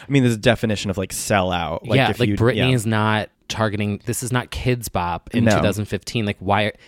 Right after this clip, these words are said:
Speaker 2: this is, like, a P G Ooh La La Smurfs two
Speaker 1: Yeah.
Speaker 2: song.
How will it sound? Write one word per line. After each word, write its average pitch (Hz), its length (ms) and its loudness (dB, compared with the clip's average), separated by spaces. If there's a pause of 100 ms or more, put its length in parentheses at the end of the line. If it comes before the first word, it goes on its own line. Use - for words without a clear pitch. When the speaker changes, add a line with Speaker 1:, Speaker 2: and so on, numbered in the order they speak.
Speaker 2:
this - 180 -4
is, 151 80 -2
like, 160 140 -2
a 131 80 -6
P - 340 -2
G 110 340 2
Ooh 107 120 4
La 104 160 2
La 92 320 0
Smurfs - 640 -4
two 92 600 -2 (260)
Speaker 1:
Yeah. 85 200 -10 (160)
Speaker 2:
song. 85 800 -2